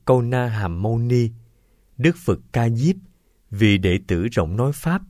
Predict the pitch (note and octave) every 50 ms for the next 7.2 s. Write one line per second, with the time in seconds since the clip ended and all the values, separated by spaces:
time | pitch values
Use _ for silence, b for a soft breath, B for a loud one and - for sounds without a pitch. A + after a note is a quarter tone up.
0 | - - - - A#2+ A2+ A#2 D3+ E3+ - - A2+ F2 D2+ D#2+ A#2 A#2+ A#2 G2 D#2
1 | - - _ _ _ _ _ _ _ _ _ _ _ _ _ - B2 C3+ D3+ C#3
2 | A2 F#2+ F2 E2 D#2+ D#2+ D#2+ - _ _ _ _ _ _ _ _ _ - C3 B2+
3 | B2+ A2+ A2+ A2 G#2+ A2 A2+ A2+ A2+ A2+ A2 G2 - _ _ _ _ _ _ _
4 | _ _ - A#2 G#2+ F2+ E2 D#2+ E2+ F2+ E2 D2+ C#2+ D2+ D#2+ - _ _ _ _
5 | _ _ _ _ _ - - F2 D2+ D#2+ - - - A2 G#2+ A#2 D3+ F#3 G#3 G3+
6 | - _ _ _ _ _ _ _ _ - A2+ A2 A2 G2 F2+ F2 F2 F#2+ F2+ E2+
7 | E2 D#2+ D2+